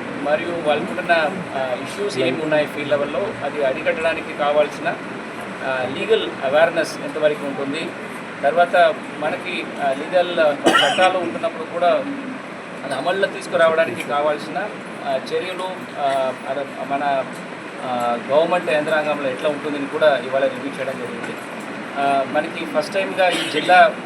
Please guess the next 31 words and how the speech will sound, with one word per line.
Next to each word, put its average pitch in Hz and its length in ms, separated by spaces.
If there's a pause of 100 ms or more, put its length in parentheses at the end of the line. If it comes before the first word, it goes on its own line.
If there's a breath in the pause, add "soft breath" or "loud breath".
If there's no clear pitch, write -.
(100)
ఆ, 135 360
విభజన 151 300
అయిన 151 200
తర్వాత 160 460 (440)
మనం, 135 240
ఆ, 127 180 (200)
డిస్ట్రిక్ట్ 170 580
చైల్డ్ 160 180
ప్రొటెక్షన్ 160 480
యూనిట్ 170 240
అని - 180
ఒకటి 156 280
ఎస్టాబ్లిష్ 131 460
చేశాం. 113 300 (120)
అది 135 220
ఫస్ట్ - 120
టైమ్‌గా 156 380 (460)
ఒక - 140
పగడ్బందీగా 151 580
అందరినీ, 156 560
ఆ, 127 380 (120)
మెంబర్స్ 160 320
అన్నీ 156 180
కూడా 151 360 (200)
రిక్రూట్‌మెంట్ 151 580 (320)
చేసేసి 135 340 (600)
ఫస్ట్ 156 200
అది 170 200
అందుబాటులో 156 380
పెట్టడం 143 300
జరిగింది. 139 440